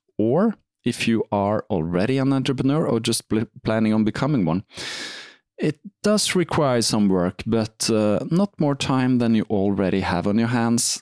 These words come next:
The day has twenty-four hours, and, um, if you skip just scrolling endlessly through the Instagram or Facebook feed or, you know, reading news or gossip about <laughs> celebrities, you'll have the time to complete this and, uh, probably change the way you approach,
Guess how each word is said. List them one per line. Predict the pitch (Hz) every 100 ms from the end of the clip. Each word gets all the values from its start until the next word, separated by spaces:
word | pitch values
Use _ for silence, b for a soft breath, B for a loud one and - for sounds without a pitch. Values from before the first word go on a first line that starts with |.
| _
The | 92
day | 95 104 123 147
has | - - 92 110 -
twenty-four | 135 131 131 - 131 135
hours, | 131 135 127 -
and, | 110 104 104
um, | 101 98 - B B B B B
if | 175 196
you |
skip | 190 - 190 -
just | 190 - -
scrolling | - - 170 165 170 170
endlessly | 131 143 147 139 147 135
through | - 127
the | 127 120
Instagram | 113 117 113 110
or | 107
Facebook | - 95 - 104 -
feed | - 101 101
or, | 101 95 90 -
you | 87
know, | 117 82 73
reading | 95 104 92 90
news | 101 135 139 - -
or | 90 71 - - 107 -
gossip | 78 - 104 101 -
about | 90 90 90
<laughs> | -
celebrities, | - 95 95 95 101 101 - B B B B B
you'll | - 202
have | 143
the | 120
time | 107 104 95
to | 95
complete | 98 90 87 -
this | 82 82 -
and, | 101 95 92 95
uh, | 85 87
probably | - 160 160 160
change | - 147 139 139 -
the | 120
way | 110 107 107 107
you | - 87
approach, | 85 - 85 85 -